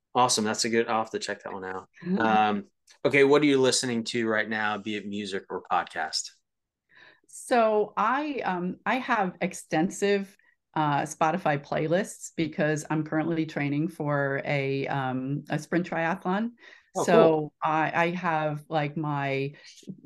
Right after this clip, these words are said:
Speaker 2: different sports have different playlists. So
Speaker 1: <laughs>
Speaker 2: like, there's the high energy ones for, like, you know, when I'm sprinting, and, you know, then there's the chill ones for when I calm down. So it's, it's all over the map. I have a very eclectic musical taste.
Speaker 1: Awesome.
Speaker 2: <laughs>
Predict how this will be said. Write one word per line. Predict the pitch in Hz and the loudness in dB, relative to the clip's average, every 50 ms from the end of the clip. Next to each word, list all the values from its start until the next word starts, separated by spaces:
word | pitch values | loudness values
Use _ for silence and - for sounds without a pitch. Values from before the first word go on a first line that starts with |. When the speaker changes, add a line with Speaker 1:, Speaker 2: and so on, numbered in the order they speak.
| 185 | -4
Speaker 2:
different | - - 233 233 - 240 220 202 | -2 0 -2 0 2 2 0 0
sports | - - - 196 202 220 220 - | -2 0 2 2 2 2 0 0
have | 240 202 175 175 165 | 2 2 2 2 2
different | 175 170 160 - 170 165 156 | -2 -2 0 -2 -2 0 2
playlists. | - 156 156 160 180 190 220 226 - - - - - - | 2 2 4 4 2 2 0 -2 -6 -14 -16 -16 -14 -6
So | - 170 156 151 156 151 151 | 0 2 4 4 4 4 2
Speaker 1:
<laughs> | 147 147 | 2 0
Speaker 2:
like, | 143 147 151 147 | 0 -2 -2 -4
there's | 156 151 151 151 | -4 -6 -4 -6
the | 160 | -4
high | 160 - 156 156 | 0 2 2 2
energy | 165 196 220 214 190 226 214 | 2 0 0 -2 -2 -4 -4
ones | 196 202 196 196 196 202 226 208 | 0 0 2 2 2 0 -2 -4
for, | - - 170 160 151 151 147 147 | -6 -4 -2 -2 0 0 -2 -2
like, | 151 151 147 147 147 147 - | 0 0 0 0 -2 -4 -4
you | - 170 | -4 -2
know, | 160 143 143 | -2 0 0
when | 143 151 147 | 0 0 0
I'm | 147 151 | -2 -2
sprinting, | - - - 220 202 208 - 202 196 185 185 180 170 | -4 -2 0 0 0 2 2 2 2 2 2 2 0
and, | 160 151 151 147 143 143 143 - - | 0 0 0 -2 -2 -2 -4 -4 -4
you | 156 165 | -4 -2
know, | 143 147 | -2 -2
then | 139 147 151 151 | -2 -2 0 0
there's | 147 147 156 151 - | 0 0 -2 -4 -8
the | - 147 | -12 -12
chill | 147 - 226 226 208 196 | -6 -2 0 2 2 2
ones | 190 185 180 180 185 190 - | 2 0 0 0 -2 -2 -4
for | - _ 165 147 143 143 | -6 _ -4 -2 -2 -2
when | 151 147 | -2 -2
I | 143 139 | -2 -4
calm | 147 - 151 151 151 | -4 -6 -4 -4 -2
down. | 147 151 160 160 165 180 180 | 0 2 2 2 2 0 -2
So | - - 156 143 143 | -2 -2 -2 -2 -2
it's, | - 160 151 - - | -2 -4 -6 -4 -6
it's | 185 185 - - - | -6 -6 -6 -6 0
all | 180 175 175 175 | 2 4 4 4
over | 165 170 | 4 2
the | 165 | 0
map. | 156 147 139 135 - | 0 0 -2 -2 0
I | 151 151 | -2 0
have | 165 165 160 | 0 -2 -4
a | 156 | -4
very | 147 170 165 170 160 - | -2 -2 -2 -2 -2 -2
eclectic | 156 147 151 - 147 147 147 - 147 147 - | -4 -6 -4 -6 -6 -6 -6 -8 -10 -8 -6
musical | 139 135 139 135 - 143 139 143 | -6 -6 -6 -8 -8 -10 -12 -10
taste. | - - 139 147 143 147 - - _ _ _ - _ _ _ _ _ - | -8 -8 -8 -8 -8 -12 -14 -20 _ _ _ -20 _ _ _ _ _ 4
Speaker 1:
Awesome. | 214 226 208 196 175 160 147 151 156 | 4 4 6 4 2 0 -4 -6 -8
Speaker 2:
<laughs> | 196 - - 202 - _ | -8 -8 -8 -10 -12 _